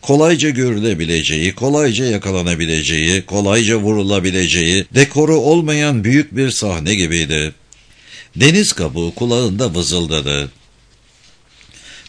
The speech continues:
"Koşan adama dikkat, koşan adama dikkat edin. Yalnız başına yürüyen adama dikkat edin. Dikkat!" Montag karanlıklara geri çekildi.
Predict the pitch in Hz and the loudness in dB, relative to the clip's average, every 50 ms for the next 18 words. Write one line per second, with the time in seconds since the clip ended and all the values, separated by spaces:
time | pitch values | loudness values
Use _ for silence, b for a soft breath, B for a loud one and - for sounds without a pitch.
0 | B - 101 98 - 117 110 104 101 107 101 101 101 87 90 85 - - 82 76 | B -2 0 2 2 2 2 2 2 2 0 0 0 0 0 0 0 -2 -2 -2
1 | 78 - - - - - 101 - - 135 131 117 117 113 117 113 113 113 92 101 | -2 -4 -8 -14 -6 -2 0 2 2 2 4 4 4 4 4 2 2 2 2 0
2 | 98 - 101 98 87 87 76 76 78 73 67 60 B B B B B 76 107 127 | 0 0 0 2 2 2 0 0 -2 -2 -4 -8 B B B B B 2 4 4
3 | 135 131 131 165 165 131 120 131 123 113 127 131 139 127 113 113 120 123 123 123 | 4 4 4 2 2 2 2 2 2 2 2 2 0 0 2 2 0 0 2 0
4 | 131 123 113 107 101 110 110 110 113 95 98 98 - - 110 104 90 95 90 80 | 0 0 0 0 0 0 2 0 0 0 0 -2 0 0 0 2 2 2 2 2
5 | 85 80 78 73 - _ _ _ _ - 69 95 104 101 - - 113 113 113 110 | 0 -2 -2 -4 -12 _ _ _ _ -6 0 0 0 0 0 -2 0 2 2 2
6 | 104 - _ _ _ _ _ _ _ _ _ _ b b b b b b - 71 | 0 -2 _ _ _ _ _ _ _ _ _ _ b b b b b b -14 -12
7 | 82 82 73 - 90 95 95 - - 95 92 101 101 95 101 101 - 95 104 104 | -12 -10 -10 -10 -10 -10 -10 -8 -10 -8 -6 -6 -6 -6 -6 -6 -6 -6 -4 -2
8 | 113 95 80 90 87 95 98 - 85 78 69 80 80 76 73 71 76 73 73 71 | -4 -4 -4 -6 -6 -4 -4 -4 -4 -4 -4 -4 -4 -4 -2 -2 -2 -4 -4 -6